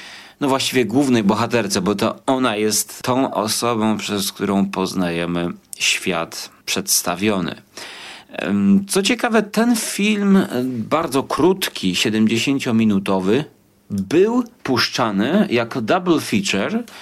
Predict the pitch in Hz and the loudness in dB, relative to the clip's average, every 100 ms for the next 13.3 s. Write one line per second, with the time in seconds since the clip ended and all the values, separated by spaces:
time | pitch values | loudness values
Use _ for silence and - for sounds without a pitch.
0 | - - 98 107 147 151 143 143 - - | -14 -6 -2 0 0 0 -2 -2 -2 -2
1 | 117 113 - 147 135 117 104 - 147 151 | 0 0 0 0 2 0 -2 -2 -2 -2
2 | 135 117 - - 98 120 139 120 113 90 | -4 -4 -6 -4 -2 -2 -2 -2 -2 0
3 | - - - - 113 95 90 104 127 214 | -2 -2 -2 0 0 0 0 0 0 -6
4 | - 107 - - - _ _ - - - | -10 -12 -12 -12 -20 _ _ -20 -20 -16
5 | - - - - - 107 98 101 107 107 | -12 -12 -12 -12 -6 0 2 2 0 0
6 | 95 90 - 101 92 98 160 196 - - | 0 0 -2 -2 0 0 0 -2 -10 -14
7 | - - - 110 110 107 110 175 208 - | -14 -10 -4 -2 -2 0 2 2 2 -4
8 | - - _ - 151 170 156 165 151 - | -16 -20 _ -2 -2 0 0 0 0 -4
9 | - 131 135 131 110 95 151 165 151 147 | -2 0 2 2 2 2 0 2 2 0
10 | 143 135 131 123 - 120 95 87 58 - | 0 -2 -2 -4 -2 -2 -2 -4 -6 -8
11 | - - - - - - - - 107 92 | -12 -14 -18 -18 -18 -16 -12 -4 -2 0
12 | 101 101 120 127 123 117 78 55 - 73 | 0 0 0 0 0 0 -2 -4 -6 -8
13 | - - - | -6 -4 -4